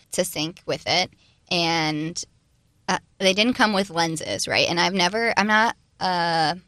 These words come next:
photographer, so I didn't know that you could even buy cameras, like, without lenses. Like, I didn't understand that <laughs> concept.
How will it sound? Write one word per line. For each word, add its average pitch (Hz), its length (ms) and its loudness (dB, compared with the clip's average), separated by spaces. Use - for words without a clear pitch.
photographer, 139 720 -2
so 165 500 0
I 196 120 2
didn't 240 160 2
know 202 240 2
that 175 160 2
you 165 220 -2
could 175 180 -6
even 160 220 -4
buy 139 220 4
cameras, 147 480 -4
like, 156 160 -4
without 147 340 0
lenses. 131 380 0
Like, 131 140 -4
I 156 80 -2
didn't 139 200 -4
understand 123 440 -8
that - 120 -8
<laughs> - 0 -
concept. 185 520 4